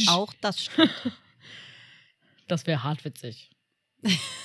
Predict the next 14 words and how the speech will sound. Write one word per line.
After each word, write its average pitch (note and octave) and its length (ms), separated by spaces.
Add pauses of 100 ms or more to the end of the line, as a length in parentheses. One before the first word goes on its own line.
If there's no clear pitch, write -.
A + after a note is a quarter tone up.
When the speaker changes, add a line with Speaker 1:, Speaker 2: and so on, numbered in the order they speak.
(1040)
Speaker 2:
Ich - 200
würde C4+ 240
den C4+ 220
ganzen E4 320
Tag C#4+ 180
nur B3+ 100
lachen A3 380
wahrscheinlich. E3 480 (580)
Speaker 1:
Jule A#3 300
lebt F#3 200
in G3 80
einem F3+ 280
Hobbithaus. D3 560
Speaker 2:
Mhm. A#3 140